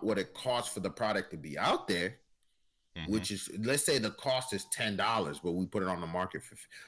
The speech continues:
Speaker 1: for seventeen. Some, and then the demand goes up and it goes up to nineteen, but somebody comes along and buys it for twenty-one,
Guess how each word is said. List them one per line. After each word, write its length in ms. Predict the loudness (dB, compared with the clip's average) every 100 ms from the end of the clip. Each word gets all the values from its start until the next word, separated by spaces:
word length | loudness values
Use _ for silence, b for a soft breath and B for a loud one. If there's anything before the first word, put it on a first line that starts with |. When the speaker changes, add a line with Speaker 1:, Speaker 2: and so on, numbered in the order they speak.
| B
Speaker 1:
for 120 | -8
seventeen. 760 | 0 2 2 -2 0 0 -2 -10 _ b b
Some, 360 | 2 2 2 2
and 180 | 2 4
then 160 | 4
the 80 | 2
demand 640 | 0 -2 2 4 6 4
goes 260 | 6 4 4
up 200 | 2 0
and 100 | 0
it 60 | 2
goes 200 | 2 2
up 120 | 0
to 80 | 0
nineteen, 600 | 0 0 0 0 0 -2
but 140 | -2
somebody 300 | 0 2 0
comes 240 | -2 -4
along 220 | -2 -2 -2
and 80 | -2
buys 240 | -2 -2
it 100 | -8
for 80 | -12
twenty-one, 560 | -8 -6 -6 -8 -10